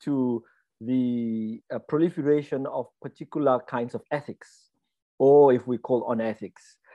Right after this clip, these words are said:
Um, and in this sense, uh, you, if you look at the world and the history of all of these men that I have indicated here, who actually define how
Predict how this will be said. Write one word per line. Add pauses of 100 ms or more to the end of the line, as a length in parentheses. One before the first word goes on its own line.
(320)
Um,
and
in
this
sense, (400)
uh, (160)
you,
if
you
look
at
the
world
and
the
history
of
all
of
these
men
that
I
have (880)
indicated
here, (120)
who
actually
define
how